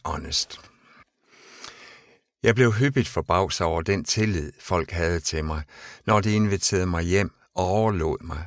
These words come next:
alene dagen lang, omgivet af dyre malerier, sølvtøj og alverdens ting, jeg kunne have hugget, uden at de opdagede det.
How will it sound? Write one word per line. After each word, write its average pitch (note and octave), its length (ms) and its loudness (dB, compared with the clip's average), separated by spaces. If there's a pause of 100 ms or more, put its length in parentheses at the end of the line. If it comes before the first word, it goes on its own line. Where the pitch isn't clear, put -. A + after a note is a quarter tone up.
(120)
alene F#2 500 2
dagen D#2+ 400 0
lang, F2 280 0 (400)
omgivet G#2+ 480 2
af D#2+ 100 0
dyre G#2 420 0
malerier, E2+ 800 -2
sølvtøj F#2+ 640 0 (300)
og G2+ 160 2
alverdens G2 680 2
ting, - 280 -4
jeg D#2+ 120 -2
kunne F2 240 0
have D#2+ 140 0
hugget, F#2+ 380 0 (180)
uden F#2+ 240 4
at F2 160 -2
de D#2+ 80 0
opdagede D2 540 -2
det. C#2 240 -6